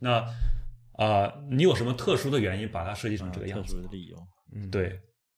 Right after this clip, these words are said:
Speaker 1: 就 any s-，any special reasons or any strong reasons，
Speaker 3: <laughs>
Speaker 1: 呃，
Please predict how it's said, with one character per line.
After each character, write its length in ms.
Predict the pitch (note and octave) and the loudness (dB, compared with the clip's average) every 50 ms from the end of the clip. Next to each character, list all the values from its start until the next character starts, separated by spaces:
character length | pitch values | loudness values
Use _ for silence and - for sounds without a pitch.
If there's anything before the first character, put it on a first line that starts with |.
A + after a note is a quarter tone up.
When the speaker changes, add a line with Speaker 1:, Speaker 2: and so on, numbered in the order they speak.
| _ _ _ _ | _ _ _ _
Speaker 1:
就 120 | - - G#2+ | -6 -4 -2
any 260 | - B2+ B2+ B2+ C3 | 0 2 4 4 4
s-，any 520 | B2 B2+ - - - - - B2 A#2+ B2 A#2+ | 4 2 0 -4 -6 -6 -2 2 2 4 2
special 420 | A#2+ - - C#3 C#3 - C#3 C3 A#2+ | 2 4 4 4 6 6 6 4 6
reasons 400 | A#2 C3 B2+ A2+ G2 - - - | 6 6 4 4 0 -2 -4 -6
or 420 | - F#2+ G2 G2 G2+ G#2 G2+ - | -4 -4 -2 -2 -2 -4 -6 -6
any 180 | - A#2 G#2+ G#2+ | -6 -6 -4 -4
strong 460 | G2 - - - - C3+ C3 C3+ C#3 | -4 -6 -6 -2 2 4 6 6 6
reasons， 420 | A#2+ A2+ G#2 F#2+ - - - - - - - - - | 6 4 2 0 -2 -2 0 0 0 0 -2 -6 -10
Speaker 3:
<laughs> 280 | - - - A2 G2 - | -10 -8 -6 -6 -4 -2
Speaker 1:
呃， 200 | - F#2+ G2 G2 | 0 2 2 2